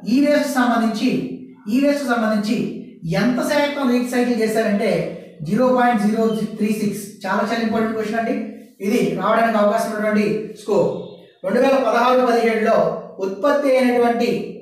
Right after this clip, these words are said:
మొత్తం ఈ వేస్ట్లో రీసైకిల్ ఎంత చేశారు అంటే సున్నా పాయింట్ సున్నా మూడు ఆరు శాతం, చాలా అల్పమనే మనం చెప్పుకోవాలి. అలాగే ఈ చెత్త యొక్క సేకరణ విషయంలో అమెరికాలో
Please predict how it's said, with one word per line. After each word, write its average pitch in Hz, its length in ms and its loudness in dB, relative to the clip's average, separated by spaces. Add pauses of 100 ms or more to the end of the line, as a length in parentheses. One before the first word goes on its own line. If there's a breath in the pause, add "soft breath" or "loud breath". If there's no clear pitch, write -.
(320)
మొత్తం 208 540 0
ఈ 277 180 2
వేస్ట్లో 247 720 2
రీసైకిల్ 262 500 0
ఎంత 240 240 0
చేశారు 262 680 2 (140)
అంటే 170 280 -2 (480)
సున్నా 233 320 0
పాయింట్ 233 200 -2
సున్నా 208 260 -2
మూడు 202 240 0
ఆరు 196 160 2
శాతం, - 300 -6 (460 loud breath)
చాలా 233 240 2
అల్పమనే 208 560 0
మనం 208 280 0
చెప్పుకోవాలి. 165 960 -2 (600 soft breath)
అలాగే 254 340 2 (440)
ఈ 269 220 0
చెత్త 269 180 -2
యొక్క 254 180 0
సేకరణ 254 440 -2
విషయంలో 240 720 0 (180)
అమెరికాలో 233 800 2